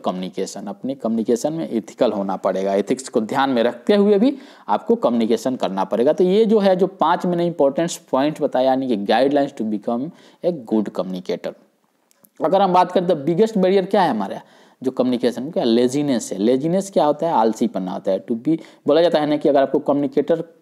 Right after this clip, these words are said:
बनना है तो क्या है, हार्ड वर्क कीजिए। अगर आपको गुड कम्युनिकेटर बनना है तो very hard work कीजिए। और आपको एक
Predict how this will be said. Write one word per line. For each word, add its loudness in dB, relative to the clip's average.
बनना 0
है 0
तो -2
क्या 2
है, 0
हार्ड 0
वर्क 0
कीजिए। -6
अगर 4
आपको 2
गुड 2
कम्युनिकेटर 4
बनना 4
है 2
तो 0
very 2
hard 2
work 4
कीजिए। -4
और 2
आपको 0
एक 2